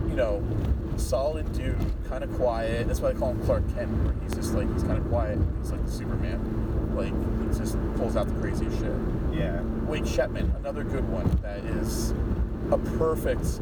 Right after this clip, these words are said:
Speaker 1: um, positive influence for rollerblading. He hangs out with, like, pro scooter kids and, like, hangs,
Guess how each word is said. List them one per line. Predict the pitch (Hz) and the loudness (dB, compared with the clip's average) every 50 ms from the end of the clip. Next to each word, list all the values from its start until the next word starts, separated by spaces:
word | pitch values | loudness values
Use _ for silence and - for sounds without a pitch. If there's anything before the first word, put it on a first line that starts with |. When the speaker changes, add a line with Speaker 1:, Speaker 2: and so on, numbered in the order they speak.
| 113 | 0
Speaker 1:
um, | 123 120 110 110 101 110 110 110 113 - - - - - - - - - | 0 0 0 0 -2 -2 -2 -2 -2 -2 -2 0 0 0 0 -2 -2 0
positive | - 147 131 127 127 - 113 110 113 - 113 113 113 113 - - - - - - - - - - - 110 | 0 0 0 0 0 -2 -2 -2 -2 -2 -2 0 0 0 -2 -2 -2 -2 -2 -2 -2 -2 -2 -2 -2 0
influence | 113 - - - 107 - - 113 | 0 0 0 0 0 -2 -2 -2
for | 113 - | 0 0
rollerblading. | - 117 123 120 113 107 - - - - - - - - - - - | 0 0 0 0 0 -2 -2 0 0 0 0 0 0 0 0 0 0
He | - - - - | 0 0 0 0
hangs | 175 - - - | 0 0 2 2
out | 147 147 143 | 2 2 2
with, | - - - | 0 -2 -2
like, | - - - - | -2 0 0 0
pro | - 131 117 | 0 0 0
scooter | 113 110 - - - - - 113 | 0 -2 -2 0 0 0 0 0
kids | - - 113 110 - - - - - - - - - - 120 | 0 -2 0 0 0 0 0 0 -2 -2 -2 -2 -2 0 0
and, | 117 117 113 - - | 0 0 0 0 0
like, | - - - | -2 -4 -4
hangs, | - - - | -4 -4 -2